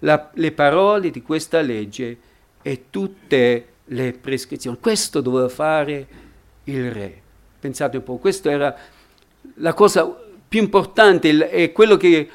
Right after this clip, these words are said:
permetteva di coltivare questo rapporto personale con il Signore. Ma cosa voleva dire tutto questo?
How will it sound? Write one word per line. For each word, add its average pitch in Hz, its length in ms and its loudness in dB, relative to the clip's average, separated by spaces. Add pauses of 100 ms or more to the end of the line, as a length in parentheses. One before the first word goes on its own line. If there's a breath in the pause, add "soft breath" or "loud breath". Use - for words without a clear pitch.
(260 soft breath)
permetteva 190 880 6
di 151 180 -10
coltivare 135 1200 -2
questo - 320 -6
rapporto 143 800 0
personale 147 920 -6 (380 soft breath)
con 135 280 -4
il 127 100 -4
Signore. 113 580 -10 (280 soft breath)
Ma 220 140 -4
cosa 254 280 0
voleva 185 420 6
dire 135 380 2
tutto 117 300 -10
questo? 104 600 -12